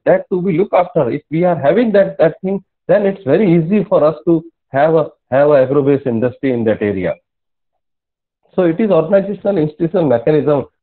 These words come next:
that translates the policies. Yes. So, so, so we have to build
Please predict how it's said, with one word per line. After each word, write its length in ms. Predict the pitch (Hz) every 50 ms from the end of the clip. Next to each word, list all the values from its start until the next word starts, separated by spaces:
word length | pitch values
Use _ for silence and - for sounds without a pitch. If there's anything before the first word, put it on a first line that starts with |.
| _ -
that 200 | 143 151 156 -
translates 500 | - 123 123 135 135 - 147 147 147 143 -
the 120 | 131 127
policies. 540 | - - 104 104 107 110 110 - 110 98 90 -
Yes. 160 | - 151 151 - _ _ _ _ _ _ -
So, 180 | - 127 113 - -
so, 180 | 151 151 147 147
so 120 | 214 208
we 180 | 202 175 175 196
have 280 | 180 165 165 190 214 -
to 80 | - 220
build 280 | 175 131 143 151 160